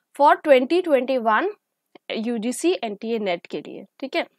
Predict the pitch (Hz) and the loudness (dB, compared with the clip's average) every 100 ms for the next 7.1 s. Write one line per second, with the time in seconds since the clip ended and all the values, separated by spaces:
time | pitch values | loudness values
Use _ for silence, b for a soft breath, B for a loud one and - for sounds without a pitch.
0 | b b b 220 269 370 392 403 294 240 | b b b -2 0 2 0 0 0 2
1 | 247 240 226 185 185 202 208 233 269 233 | 0 -2 -4 -8 -8 -8 -4 0 2 0
2 | 226 247 247 240 226 233 220 220 208 208 | -2 -4 -6 -4 -4 -4 -6 -8 -8 -8
3 | 208 220 226 220 _ 220 220 214 208 202 | -12 -8 -6 -6 _ -4 -4 -2 -4 -4
4 | 226 220 220 233 - 214 214 220 202 196 | -4 -4 -6 -10 -10 -10 -8 -6 -4 -4
5 | 214 220 202 202 196 196 208 240 214 226 | -6 -6 -6 -6 -6 -8 -10 -10 -6 -4
6 | 220 220 - 233 220 208 208 226 226 202 | -4 -4 -4 -6 -4 -4 -4 -6 -8 -8
7 | 202 | -12